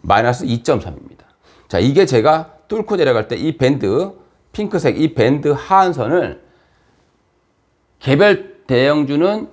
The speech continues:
삼 에서 오 퍼센트 하락이에요. 그러니까 아직 사는 건 아니고 이게 만약에 장중에 뭐 사 프로 밀렸가-,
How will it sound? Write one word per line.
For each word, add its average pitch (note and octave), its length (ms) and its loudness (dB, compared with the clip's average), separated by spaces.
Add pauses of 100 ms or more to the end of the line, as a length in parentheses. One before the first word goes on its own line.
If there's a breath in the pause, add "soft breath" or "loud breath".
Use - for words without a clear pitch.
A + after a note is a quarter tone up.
(140)
삼 G3+ 340 -4
에서 F3+ 580 0 (200)
오 G3+ 260 2
퍼센트 G3 420 0
하락이에요. C2 420 -10 (540)
그러니까 A#2 240 0
아직 E3+ 180 0
사는 F3+ 240 -2
건 F#3 100 2
아니고 G#2 280 -2
이게 C3+ 180 2
만약에 C#3+ 520 2 (320 loud breath)
장중에 D3 360 -2
뭐 D#3+ 120 0
사 A3 200 -2
프로 A3 160 -2
밀렸가-, E3 560 0